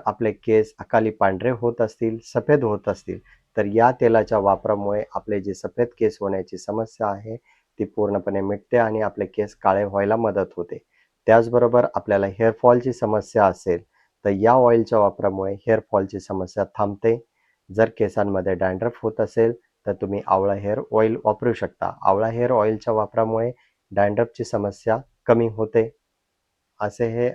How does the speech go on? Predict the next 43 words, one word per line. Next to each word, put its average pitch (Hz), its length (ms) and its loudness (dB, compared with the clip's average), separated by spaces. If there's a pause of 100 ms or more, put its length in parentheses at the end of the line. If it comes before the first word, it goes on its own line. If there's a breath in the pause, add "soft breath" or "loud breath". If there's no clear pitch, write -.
आवळा 104 260 2
हेअर 104 220 -6
ऑइलचे 101 360 -2
वेगवेगळे 95 460 -4 (120)
फायदे 98 260 0
आहेत. 92 320 -4 (420)
चला 127 200 2
तर 131 140 0
मित्रांनो, 127 420 0
आता 117 160 0
आपण 113 260 0
जाणून 110 320 0
घेऊया 117 200 -2
दुसऱ्या 110 340 -4
हेअर 98 220 -6
ऑइलबद्दल. 87 500 -6 (360)
मित्रांनो, 123 420 0
त्या 123 200 0
हेअर 123 300 2
ऑइलचं 123 440 2
नाव 107 180 0
आहे 113 320 -4
नीम, 123 440 -4 (200)
टी 117 120 2
ट्री 127 280 -4 (100)
आणि 107 160 -4
बेसिल. 104 500 -4 (720)
याचीही 113 360 2
क्वांटिटी 127 480 2
दोनशे 113 380 2
एम 117 100 2
एल 120 100 2
आहे, 120 380 -2
याचीही 127 360 0
प्राइस 110 400 0
एकशे 104 240 -6
नव्याण्णव 95 460 -4
रुपये 127 280 0
आहे. 92 300 -4 (380)
मित्रांनो, 127 400 -2
हे 127 260 -4
हेअर 127 260 -2
ऑइल 107 300 0